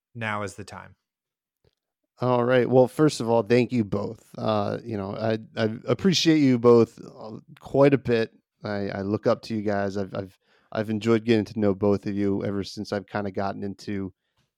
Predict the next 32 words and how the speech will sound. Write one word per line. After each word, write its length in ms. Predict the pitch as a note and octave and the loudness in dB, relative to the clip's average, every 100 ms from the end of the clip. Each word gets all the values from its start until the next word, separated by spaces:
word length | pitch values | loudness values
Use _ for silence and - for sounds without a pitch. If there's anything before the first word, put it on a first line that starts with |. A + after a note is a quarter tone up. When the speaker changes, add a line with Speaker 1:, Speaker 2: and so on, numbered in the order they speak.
| _ | _
Speaker 2:
this 360 | - G#2 G2 - | -12 -6 -6 -6
content 680 | - A2 G#2 - G#2 G2+ G#2+ | -8 -4 -4 -6 -6 -6 -10
space, 540 | - - G#2+ G#2 - | -12 -8 -6 -6 -10
the 100 | - | -14
Flesh 260 | G#2 A#2 - | -12 -10 -8
and 100 | A2 | -6
Blood 160 | G#2 G2 | -6 -2
world, 520 | G2+ G2+ G2+ G#2 G2 | 2 4 6 4 2
and, 180 | F#2+ F#2+ _ _ _ _ _ | -4 -8 _ _ _ _ _
and, 320 | A2+ G#2 G2+ | -8 -6 -4
uh, 180 | G2+ G2+ | -4 -2
it's, 200 | G#2+ G#2+ | -2 -4
it's, 240 | D3+ C#3 - | -2 -4 -2
<laughs> 340 | C3 - - | -2 -2 -4
it's 340 | D3+ - E3 - | -6 -4 -6 -4
just 200 | G#3+ - | -4 -2
cool. 280 | C3+ C3+ A#2 | 2 4 4
I 60 | |
mean, 220 | A2 A2 A#2 | 4 0 -2
it, 160 | B2 | -6
it, 160 | A#2+ A2+ _ _ _ _ _ _ _ - | -6 -8 _ _ _ _ _ _ _ -2
I, 260 | A2+ A2+ | 0 2
I've 100 | A2+ | 0
told 260 | - C#3 B2+ | 4 4 6
both 280 | A#2+ A#2 B2+ | 8 8 6
of 60 | |
you, 140 | A2+ G#2+ | 2 2
I, 140 | G#2 - | 2 -2
I 100 | - G#2 | -6 -8
feel 260 | - A2+ | -4 -2
like 420 | G2+ G2 G2 _ _ - | -2 -4 -6 _ _ -14
that 500 | G2 F#2+ F#2+ - | -8 -6 -6 -10